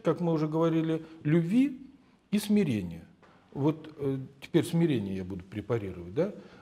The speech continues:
Что такое смирение? Это не рабская покорность. Это с радостью и благодарностью воспринимать все то, что Господь посылает тебе на жизненном пути.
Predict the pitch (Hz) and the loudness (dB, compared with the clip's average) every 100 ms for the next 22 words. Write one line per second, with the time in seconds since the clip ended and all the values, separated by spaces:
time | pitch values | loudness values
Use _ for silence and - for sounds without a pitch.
0 | - - 220 185 143 127 147 151 127 95 | -20 -6 -4 -2 -2 -4 -2 0 0 -4
1 | 92 190 190 185 196 202 - - 120 104 | -6 -6 0 4 6 4 0 -6 -6 -4
2 | 151 - 95 80 - - _ _ _ _ | -4 -4 -8 -8 -20 -20 _ _ _ _
3 | _ _ - 160 165 170 170 170 - 180 | _ _ 0 0 4 6 6 2 -4 4
4 | 185 156 117 - 135 131 139 147 165 226 | 6 4 0 -4 -4 -2 2 2 2 0
5 | 180 - 123 131 - 151 151 143 123 - | -2 -6 -6 -6 -4 -4 -2 -4 -4 -4
6 | 143 240 - 139 139 135 226 - 143 160 | -2 -2 -2 -2 -2 -2 -6 -6 -6 -2
7 | 175 190 151 156 139 127 151 139 135 131 | -2 -2 -4 -6 -4 -6 -6 -6 -6 -8
8 | 120 - | -12 -14